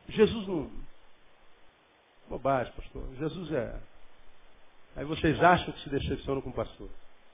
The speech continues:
Quer gozo completo, irmão? Quarto. Porque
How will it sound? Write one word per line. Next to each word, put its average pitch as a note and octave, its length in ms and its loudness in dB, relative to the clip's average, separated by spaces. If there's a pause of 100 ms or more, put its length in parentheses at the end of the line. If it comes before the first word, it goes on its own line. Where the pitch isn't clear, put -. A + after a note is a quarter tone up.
(500)
Quer G#3+ 140 6
gozo G3+ 280 10
completo, E3+ 480 0
irmão? A2 240 -8 (1040)
Quarto. - 500 4 (1120)
Porque F#3 520 6